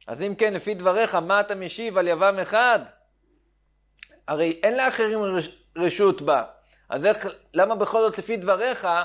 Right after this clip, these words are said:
אי אפשר שיבם יפר את נדרי השומרת יבם? אמר לו רבי עקיבא, "כלום חילקנו בעניינים אחרים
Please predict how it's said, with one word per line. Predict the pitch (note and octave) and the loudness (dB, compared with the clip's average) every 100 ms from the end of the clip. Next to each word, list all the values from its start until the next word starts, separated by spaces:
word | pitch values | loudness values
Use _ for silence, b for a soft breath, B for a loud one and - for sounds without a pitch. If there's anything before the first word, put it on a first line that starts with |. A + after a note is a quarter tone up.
| - b b b | -4 b b b
אי | - G3+ | 0 2
אפשר | G3 G3+ | 4 2
שיבם | F#3+ F#3 F3 F#3 | 4 4 6 4
יפר | E3 F3+ F3 | 2 4 4
את | E3+ | 2
נדרי | C#3+ D#3+ F#3+ E3 C#3 - | 0 6 6 6 0 -8
השומרת | C3 - D3 D3 D3 | -10 -6 -2 -2 0
יבם? | C#3+ A#2+ A#2 - _ _ _ _ _ _ _ b b b b b _ _ _ _ _ _ - | 2 2 2 -2 _ _ _ _ _ _ _ b b b b b _ _ _ _ _ _ -18
אמר | E2+ G#2 D3+ | -4 2 4
לו | D#3+ D#3+ D#3 D3+ D3 C3 | 4 4 6 4 4 2
רבי | B2 C#3 | 2 0
עקיבא, | A#2 C#3 E3+ F3 E3 D#3 D3 C#3 B2+ - | 0 0 2 4 6 6 4 4 0 -4
"כלום | D3 F3 | -6 -6
חילקנו | - D#3 B2+ A#2+ D#3 F#3 E3+ | -6 -6 -4 -4 -4 -6 -6
בעניינים | C3 B2 A#2+ A2+ C3+ D#3+ | -6 -6 -8 -8 -8 -6
אחרים | D3+ B2 D#3+ D#3+ | -8 -6 -8 -8